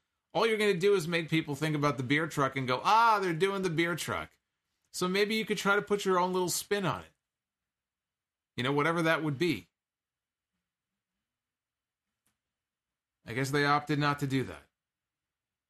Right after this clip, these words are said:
Spanish Goddess, you need to listen to the Confronting podcast. I don't know what that is, but, uh, I'll, I'll make a note of that. Thank you, sir. Patrick County, again, thank you earlier for your twenty dollar super chat. Says, "Maybe my favorite Dynamite so far."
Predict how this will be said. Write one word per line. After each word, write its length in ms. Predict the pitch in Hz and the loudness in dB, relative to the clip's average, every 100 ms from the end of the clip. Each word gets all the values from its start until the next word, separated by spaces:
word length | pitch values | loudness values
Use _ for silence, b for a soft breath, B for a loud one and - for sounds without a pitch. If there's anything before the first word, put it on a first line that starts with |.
| _ _ _ _ _ _ _ _ - | _ _ _ _ _ _ _ _ -16
Spanish 440 | - 170 196 175 | -4 0 2 0
Goddess, 480 | - 208 214 196 - | 2 4 4 2 0
you 60 | 170 | 0
need 160 | 165 | 0
to 80 | 165 | 0
listen 260 | 170 165 175 | -2 0 -2
to 100 | 165 | -2
the 100 | 156 | -2
Confronting 680 | 160 151 180 180 185 180 | -2 -2 0 0 0 -2
podcast. 960 | 165 180 185 170 160 131 104 82 - 104 | 0 0 0 0 0 0 0 -4 -8 -4
I 60 | 120 | -4
don't 160 | 147 | -2
know 80 | 147 | 0
what 200 | 147 147 | 0 0
that 120 | 143 | 0
is, 320 | 139 180 214 160 | 0 0 -2 -2
but, 400 | 147 135 135 143 | 0 0 0 0
uh, 300 | 135 135 139 | 0 0 0
I'll, 320 | 143 160 160 | 0 0 0
I'll 200 | 135 156 | 0 0
make 180 | 170 180 | -2 -2
a 60 | 180 | 0
note 200 | 196 165 | 0 0
of 80 | |
that. 240 | 104 80 - _ _ _ _ _ - | -2 -8 -10 _ _ _ _ _ -6
Thank 240 | 156 147 | -4 -4
you, 60 | 139 | -6
sir. 260 | - 71 _ _ _ _ _ _ _ _ _ _ _ _ _ _ _ _ _ _ _ | -8 -14 _ _ _ _ _ _ _ _ _ _ _ _ _ _ _ _ _ _ _
Patrick 460 | 151 170 - 185 - | 0 2 0 -2 0
County, 500 | 180 214 - 160 156 | 2 2 2 2 2
again, 340 | 135 180 170 | 0 -2 0
thank 260 | 156 160 165 | 0 0 0
you 120 | 160 | 2
earlier 340 | 170 190 156 | 2 2 0
for 100 | 139 | 0
your 120 | 143 135 | 0 -2
twenty 300 | 156 151 147 | -2 0 2
dollar 480 | 139 139 135 135 | 2 2 0 0
super 320 | - 156 143 139 | -4 -6 -4 -4
chat. 380 | 156 175 190 | 0 0 -2
Says, 200 | - 143 | -2 -2
"Maybe 280 | 123 135 139 | 0 0 0
my 160 | 139 131 | 0 -2
favorite 340 | 147 143 143 | 0 -2 0
Dynamite 440 | 139 143 143 139 135 | 0 0 0 -4 -2
so 220 | 151 147 | -2 -2
far." 460 | 160 185 160 156 | -2 -4 -4 -8